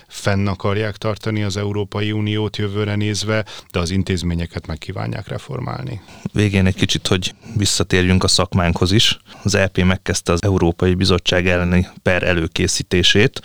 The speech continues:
Speaker 2: ami itt az utolsó mondatoddal egybevetve, hogy bíznak az Európai Unióban. Egy érdekes kérdés, hogy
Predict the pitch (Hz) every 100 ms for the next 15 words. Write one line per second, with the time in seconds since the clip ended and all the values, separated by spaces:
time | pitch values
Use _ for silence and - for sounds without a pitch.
0 | - 98 95 95 - 92 92 101 104 92
1 | 90 - 92 95 90 - 95 92 90 92
2 | 101 98 92 90 - 92 90 87 - 98
3 | 98 95 87 95 90 90 90 - 95 95
4 | 95 95 95 98 98 - 85 95 104 -
5 | 82 - - 85 85 85 - 95 -